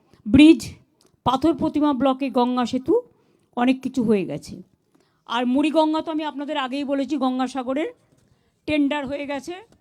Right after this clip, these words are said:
ডিপিআর হয়ে গেছে, রাজ্য সরকারের থেকে আমরা দেড় হাজার, বে-, দেড় হাজার কোটি টাকা already রেখেছি এই পারপাসে।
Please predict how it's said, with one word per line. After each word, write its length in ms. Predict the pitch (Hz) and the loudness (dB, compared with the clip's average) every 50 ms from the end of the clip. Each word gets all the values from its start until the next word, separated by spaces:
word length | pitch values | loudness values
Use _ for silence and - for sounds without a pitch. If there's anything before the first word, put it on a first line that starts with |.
| _ _ _ _ _ _ _ _ _ - _ - 208 | _ _ _ _ _ _ _ _ _ -20 _ -18 -14
ডিপিআর 480 | 240 285 - - 311 302 302 294 277 | -14 -14 -14 -14 -12 -8 -8 -6 -4
হয়ে 180 | 254 277 285 285 | -2 0 0 0
গেছে, 300 | 285 285 285 294 - 381 440 480 480 _ _ _ _ _ _ _ _ _ - | 0 0 -2 -2 -4 -8 -8 -10 -14 _ _ _ _ _ _ _ _ _ -12
রাজ্য 340 | 277 262 262 247 226 294 285 | -10 -10 -10 -10 -10 -16 -18
সরকারের 440 | 262 277 285 262 262 285 269 269 262 - | -16 -16 -18 -16 -16 -16 -16 -16 -16 -18
থেকে 340 | 285 269 262 311 339 480 466 - _ _ _ _ _ _ _ _ _ _ - | -18 -14 -10 -8 -8 -8 -10 -14 _ _ _ _ _ _ _ _ _ _ -6
আমরা 440 | - 247 233 120 240 269 302 - - _ _ _ _ _ _ _ _ _ _ _ _ _ - - - _ - - | -2 -2 0 2 2 2 0 0 -4 _ _ _ _ _ _ _ _ _ _ _ _ _ -20 -20 -20 _ -12 -4
দেড় 280 | 214 220 247 262 285 | 4 6 8 8 8
হাজার, 240 | 285 285 240 277 262 | 6 4 2 0 -2
বে-, 240 | 226 220 240 240 240 - - _ _ _ _ _ _ _ _ _ - - | -2 0 -2 -2 -2 -6 -12 _ _ _ _ _ _ _ _ _ -4 2
দেড় 180 | 233 262 262 | 4 4 4
হাজার 240 | 277 294 269 285 277 | 4 4 2 -2 -2
কোটি 200 | 277 285 269 247 | -2 -2 -2 -2
টাকা 260 | 226 269 262 254 302 | 0 -2 -2 0 0
already 460 | 311 381 339 262 254 254 254 226 339 480 523 - _ _ _ _ _ _ - | 0 0 2 2 2 2 2 2 0 -2 -2 -4 _ _ _ _ _ _ -2
রেখেছি 460 | 233 247 254 - 285 349 - - 262 | 2 2 2 2 2 -2 -2 -2 -6
এই 80 | 240 220 | -6 -6
পারপাসে। 480 | - - 208 - - 170 160 - - | -6 -8 -8 -8 -8 -12 -14 -14 -16